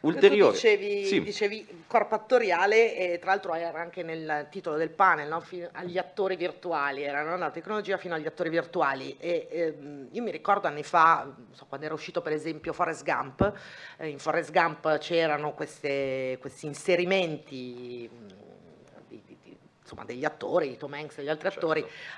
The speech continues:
Speaker 1: all'interno di, mm, di immagini iconiche del nostro ventesimo secolo,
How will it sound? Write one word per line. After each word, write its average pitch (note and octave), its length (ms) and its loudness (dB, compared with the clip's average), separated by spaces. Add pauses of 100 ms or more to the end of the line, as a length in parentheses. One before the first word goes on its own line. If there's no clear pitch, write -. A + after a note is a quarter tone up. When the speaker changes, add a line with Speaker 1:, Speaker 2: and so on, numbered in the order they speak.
Speaker 1:
all'interno D#3+ 840 2
di, C3 1000 -10
mm, B2 540 -18
di C3+ 80 -10
immagini D3 480 0
iconiche C#3 640 -2
del C3 160 -8
nostro C3 540 -8
ventesimo D3+ 500 -4
secolo, E3 640 2